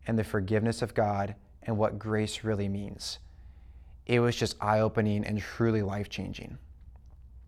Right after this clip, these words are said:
And so when we look at that question, what is the most important thing or the most special thing about being a believer? My answer is God's willingness to change us.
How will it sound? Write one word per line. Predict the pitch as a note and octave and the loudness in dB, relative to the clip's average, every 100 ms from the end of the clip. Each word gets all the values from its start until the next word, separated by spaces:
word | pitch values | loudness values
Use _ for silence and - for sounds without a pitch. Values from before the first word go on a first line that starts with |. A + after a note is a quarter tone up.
| - - - - - - | -20 -20 -20 -20 -6 -2
And | A#2 | 4
so | C3+ | 8
when | A#2+ | 10
we | A#2+ | 10
look | B2 D#3 | 10 8
at | |
that | C#3 A#2+ | 6 6
question, | - A#2 A2+ - A2 G#2 | 6 6 6 4 0 2
what | G#2 A2+ A#2 | 2 4 4
is | B2+ | 2
the | - | 0
most | A2+ G#2+ G#2+ G#2+ - | 0 2 2 0 -4
important | G#2 - A2+ A2 | -4 2 2 2
thing | - A2+ A2 | 0 0 2
or | G#2 | 0
the | |
most | G2+ G2+ - | -2 -4 -4
special | G#2+ G#2 G#2 | -2 -2 -2
thing | G2 G2+ | -2 -2
about | F#2+ F#2+ F2 | 0 -2 -2
being | G2+ | -4
a | G2 | -4
believer? | G2+ G#2 - - B2+ - - - - - - - - - - | -4 -4 -4 -8 -10 -16 -20 -20 -20 -20 -20 -20 -18 -8 -2
My | A2 - | -2 2
answer | A#2+ B2+ A#2+ A#2+ | 2 2 2 0
is | G#2+ G#2 G2 - G#2 | 2 2 0 -4 0
God's | A2 G#2+ A2 | 4 4 2
willingness | G#2 G#2 G#2 G#2 G2 | 2 4 4 2 -2
to | - | -6
change | - - G2 F#2+ | -6 -4 -4 -6
us. | - - - | -6 -6 -6